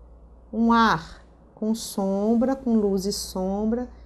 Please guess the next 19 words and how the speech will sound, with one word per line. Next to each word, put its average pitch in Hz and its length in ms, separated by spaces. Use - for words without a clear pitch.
que - 100
é 226 40
que 233 120
vai 220 200
diferenciar 220 840
aquilo 220 280
que - 80
eu 220 80
tô 226 140
fazendo. 226 500
Eu 262 120
vou 285 80
deixar 285 480
tudo 440 260
que 403 140
é 359 80
branco 302 400
pro 311 160
final. 339 460